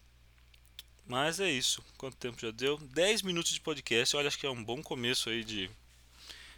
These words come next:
de conversa, pra quem tava afim de conversar comigo.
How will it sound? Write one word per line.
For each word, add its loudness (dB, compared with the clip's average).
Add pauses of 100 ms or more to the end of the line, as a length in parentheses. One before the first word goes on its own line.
(140)
de -6
conversa, 2 (220)
pra -6
quem -6
tava 0
afim -6
de -8
conversar -2
comigo. -2